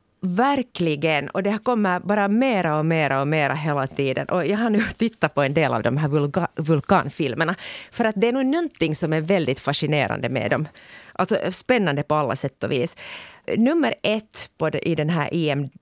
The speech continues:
D B database, så jag har då haft filter popularitet. Det betyder att hur många som har sett den här ser-, eh, dokumentären eller filmen och vad de har gett för poäng, och så räknar man ihop det.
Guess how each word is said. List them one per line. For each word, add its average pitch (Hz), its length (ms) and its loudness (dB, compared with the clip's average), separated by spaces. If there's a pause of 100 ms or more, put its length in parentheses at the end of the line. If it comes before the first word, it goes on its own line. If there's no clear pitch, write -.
(200)
D 147 320 0
B 139 200 0
database, 147 760 -2
så 165 260 -2 (280)
jag 196 180 0
har 190 120 0 (100)
då 190 100 2
haft 175 300 0
filter 170 360 0
popularitet. 147 840 0
Det 147 60 -2
betyder 147 380 -2
att - 140 -8
hur 165 220 -4
många 170 220 0
som 143 120 -4
har 143 80 -2
sett 330 300 0
den 254 120 0
här 226 180 0
ser-, 185 560 0
eh, - 60 -4 (460)
dokumentären 165 600 0
eller 156 120 0
filmen 160 360 -2 (180)
och - 360 -6
vad 165 80 2
de 151 120 0
har 160 60 2
gett 143 140 -2
för 160 160 -2 (180)
poäng, 156 260 2
och 127 80 -2
så 131 80 -4
räknar - 240 -4
man 131 160 -4
ihop 151 340 -2
det. 165 120 0